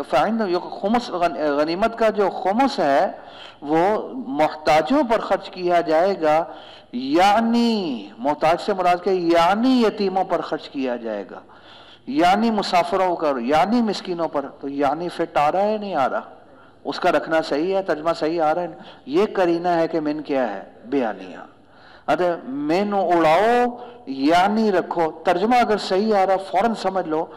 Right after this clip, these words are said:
کہ یہ کیا ہے؟ من بیانیہ ہے جی۔ ٹھیک ہو گئی بات؟ اچھا جی، یہ تو اب یہ امام صاحب رحمۃ اللہ علیہ کی رائے۔ تو بہرحال یہ آج کا سبق جو ہے یہ تھوڑا سا اس میں اختلاف وغیرہ بھی آ گئے، تھوڑی تفصیل بھی آ گئی۔ کل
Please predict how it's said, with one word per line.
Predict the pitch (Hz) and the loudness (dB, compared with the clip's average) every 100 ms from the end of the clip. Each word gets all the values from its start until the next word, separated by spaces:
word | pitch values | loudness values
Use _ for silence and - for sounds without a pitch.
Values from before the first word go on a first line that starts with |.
| - - | -20 -6
کہ | 175 | 2
یہ | 170 | 2
کیا | 170 170 139 | 2 2 0
ہے؟ | 104 - - 113 | -2 -10 -16 -6
من | 147 139 | -2 -2
بیانیہ | 120 107 101 101 | -2 -2 -4 -10
ہے | 95 87 | -14 -16
جی۔ | 214 _ _ _ _ _ _ _ - _ _ _ _ | -20 _ _ _ _ _ _ _ -20 _ _ _ _
ٹھیک | - 160 208 | -4 -2 0
ہو | 208 | 0
گئی | 214 | 0
بات؟ | 196 196 202 - - - - _ _ - | 0 0 -2 -14 -20 -20 -20 _ _ -4
اچھا | 156 170 | -2 -2
جی، | 127 113 - | -4 -6 -10
یہ | 123 147 208 208 | -4 2 2 2
تو | 180 156 151 - | 0 0 -2 0
اب | 151 151 | -2 0
یہ | 147 147 139 - | -2 -2 -2 -4
امام | 143 131 135 | -4 -4 -2
صاحب | 160 | -4
رحمۃ | 160 151 160 165 | -4 -4 -6 -6
اللہ | 165 | -2
علیہ | 147 143 | -2 -2
کی | 147 147 | -6 -6
رائے۔ | 135 143 - - - - | -6 -8 -14 -20 -14 -8
تو | 160 | -2
بہرحال | 175 196 180 175 175 | 0 0 2 2 2
یہ | 180 | 2
آج | 180 - 170 175 | 0 0 -2 -2
کا | 202 | -6
سبق | 180 165 170 165 | -4 -4 -4 -4
جو | 165 | -4
ہے | 139 143 | -2 -4
یہ | 170 | -6
تھوڑا | 160 156 147 | -8 -6 -8
سا | - 135 117 107 71 - | -6 -6 -4 -4 -8 -12
اس | 139 - | -14 -12
میں | 143 131 | -8 -8
اختلاف | - 123 120 160 | -4 -2 -2 -2
وغیرہ | 165 160 170 | -4 -4 -4
بھی | 180 | -4
آ | 156 | -4
گئے، | 139 143 | -4 -8
تھوڑی | 147 135 | -10 -10
تفصیل | 135 - 131 135 | -12 -8 -8 -6
بھی | 190 | -4
آ | 165 123 | -4 -6
گئی۔ | 120 135 - - - _ | -8 -14 -20 -20 -20 _
کل | 165 175 | 0 2